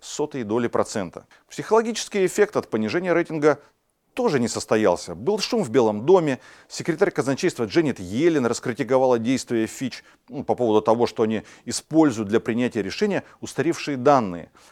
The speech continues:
Но богатым американцам было все равно. Они не покупают трежерис, они инвестируют обычно в муниципальные облигации,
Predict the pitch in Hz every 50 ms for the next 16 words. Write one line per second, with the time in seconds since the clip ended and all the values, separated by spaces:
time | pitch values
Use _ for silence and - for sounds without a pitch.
0 | _ _ - 123 147 175 185 - - - - 113 101 147 151 143 143 214 220 214
1 | - 135 101 87 - _ - 95 104 104 107 98 - 120 104 - - 95 87 101
2 | 160 170 156 - - - 165 165 151 165 170 139 87 - _ _ _ _ _ -
3 | - 123 151 160 165 - - 151 - 165 147 - 190 185 170 143 - - 160 175
4 | 175 113 104 87 82 71 - - 69 85 107 151 170 151 127 123 113 - - 202
5 | 185 160 - 123 117 139 170 - - 123 107 110 120 143 151 - - 165 - -
6 | 165 170 175 170 147 117 101 92 90 95 95 95 98 90 - - 90 78